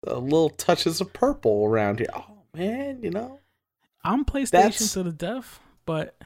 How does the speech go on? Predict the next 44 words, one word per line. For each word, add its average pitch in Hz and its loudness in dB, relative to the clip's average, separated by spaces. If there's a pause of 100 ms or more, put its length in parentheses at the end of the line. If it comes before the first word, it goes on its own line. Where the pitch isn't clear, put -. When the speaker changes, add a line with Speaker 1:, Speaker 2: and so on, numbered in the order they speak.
(2000)
Speaker 2:
they're 170 4
making 262 10
a 427 12
case. 403 12
Speaker 1:
Ooh. 311 10 (160)
Speaker 2:
It's - -2
a 175 6
little 190 6
compelling. 165 0 (180)
You 165 -6
know 160 -2
what 170 -2
I'm 165 -4
saying? 175 -8 (1040)
Speaker 1:
Anytime 147 6
they're 127 10
willing 131 8
to 107 2
show 120 6
me 120 8
the 101 0 (100)
innards, 160 6 (180)
I'm 107 0
like, 110 0 (160)
"You - -14
know - -6
what? 113 0
I 101 0
might, 135 6
Speaker 2:
Go 320 0
Speaker 1:
I'm 120 6
Speaker 2:
ahead. 147 0
Speaker 1:
kinda 131 8
Speaker 2:
Hey, 139 6
Speaker 1:
in." - -4 (180)
Speaker 2:
go 339 2
ahead, 285 4
show 247 0
me 233 4
them 202 2
innards 180 4
a 165 -2
little 160 -2
bit. 156 -6